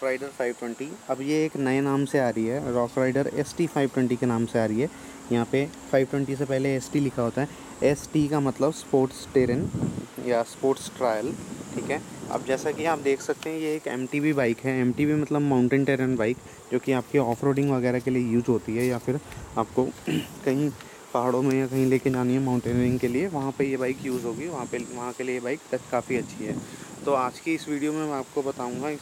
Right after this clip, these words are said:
bike के साथ क्या-क्या आता है, मतलब bike की specifications क्या-क्या हैं। तो चलिए शुरू करते हैं।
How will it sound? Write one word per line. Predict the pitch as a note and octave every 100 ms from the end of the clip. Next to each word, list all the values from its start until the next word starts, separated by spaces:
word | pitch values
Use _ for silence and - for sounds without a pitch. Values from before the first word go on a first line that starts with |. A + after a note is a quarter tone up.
| B2+
bike | B2 - -
के | C3+
साथ | C3
क्या-क्या | B2 B2+ A#2 C3
आता | B2+ B2+
है, | B2+ C3
मतलब | B2+ C3
bike | B2 A#2
की | D3
specifications | - B2+ - B2 - B2+ E3 D3
क्या-क्या | C#3 B2 - B2
हैं। | A#2+ D3 - - - - - - - - - - - - - - - -
तो | C3+
चलिए | C3 C3 D3
शुरू | - D3+ D#3
करते | C#3+ - B2+
हैं। | C3